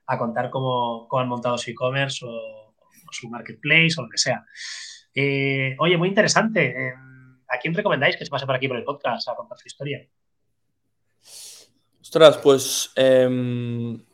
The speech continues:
Speaker 2: yo tengo un, un compañero y amigo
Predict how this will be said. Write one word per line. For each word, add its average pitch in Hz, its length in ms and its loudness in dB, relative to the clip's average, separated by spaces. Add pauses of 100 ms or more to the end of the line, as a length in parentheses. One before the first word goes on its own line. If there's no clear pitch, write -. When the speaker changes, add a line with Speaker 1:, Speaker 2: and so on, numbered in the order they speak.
(360)
Speaker 2:
yo 135 200 0
tengo 156 400 8
un, 139 300 2
un 135 200 -6
compañero 131 580 4
y 123 60 4
amigo 123 800 2